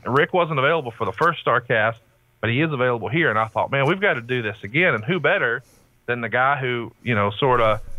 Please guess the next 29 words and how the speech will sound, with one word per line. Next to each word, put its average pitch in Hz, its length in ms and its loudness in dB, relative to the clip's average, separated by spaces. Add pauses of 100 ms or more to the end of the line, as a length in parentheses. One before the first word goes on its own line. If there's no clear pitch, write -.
wrote 135 260 2
the 131 100 0
lyrics 143 520 0
to 131 80 4
the 120 80 2
music 127 400 2
they 110 140 2
made? 117 460 0
We 131 160 0
need 175 220 0
J 135 240 2
R 139 240 2
on 107 260 -6
stage 104 400 -8
with 92 200 -10
Steamboat 117 480 0
and 98 100 -8
Flair. 107 480 2 (500)
And, 117 200 0
and 117 280 -2
I 135 160 4
just 185 180 -2
think 170 180 0
it'll 151 140 0
be 139 160 2
awesome. 127 360 0
And, 110 100 -4
and 113 240 -2
we've, 123 180 0